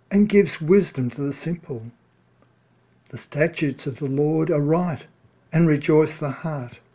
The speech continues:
The commandment of the Lord is pure and gives light to the eyes. Welcome to the St Barnabas Baldwin website for this week's service with its theme, Being Doers of the Word.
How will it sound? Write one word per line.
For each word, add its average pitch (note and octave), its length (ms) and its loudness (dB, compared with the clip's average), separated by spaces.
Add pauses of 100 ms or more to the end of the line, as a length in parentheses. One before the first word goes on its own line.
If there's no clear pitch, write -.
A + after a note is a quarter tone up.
(880)
The C3+ 80 -6
commandment C#3+ 600 2
of B2+ 80 -4
the C#3 80 -4
Lord D#3 320 2
is D3+ 180 -2
pure E3+ 480 -2 (240)
and E3+ 160 -4
gives E3 420 4
light D3+ 480 0
to - 140 -16
the C3+ 180 -6
eyes. B2 360 -8 (2250)
Welcome D#3 440 4
to D3+ 80 -4
the C#3+ 120 0
St C#3+ 200 2
Barnabas D#3 340 2
Baldwin D#3+ 480 2
website C#3+ 580 -2 (340)
for D3+ 100 -6
this F#3 320 -2
week's D#3+ 360 0
service A#2+ 380 -4 (220)
with C3+ 220 -2
its C#3+ 180 -6 (180)
theme, D3 440 -4 (420)
Being G3 380 2
Doers B2 640 2 (100)
of C#3 180 -8
the D3 80 -4
Word. A#2 500 -8